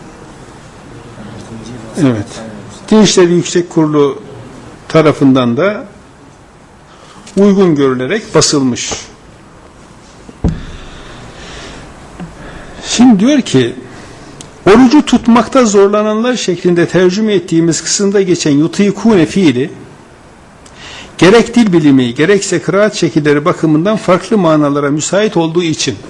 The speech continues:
hayır, bunların söylediği manaya asla müsait değil.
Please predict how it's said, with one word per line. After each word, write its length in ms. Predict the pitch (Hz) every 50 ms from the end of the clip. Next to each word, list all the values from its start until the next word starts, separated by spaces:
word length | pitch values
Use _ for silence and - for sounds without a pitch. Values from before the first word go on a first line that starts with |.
| - - - - - - -
hayır, 400 | - 135 98 92 - - - - - - - - - - - - - - - - - - - - -
bunların 380 | 175 202 226 220 220 208 202 190
söylediği 500 | - - 185 175 165 160 143 151 156 151
manaya 520 | 156 165 190 190 180 170 151 139 139 151
asla 480 | - 208 214 - - - - 147 135 135
müsait 560 | 151 170 165 - - 143 175 208 202 - -
değil. 180 | - 123 95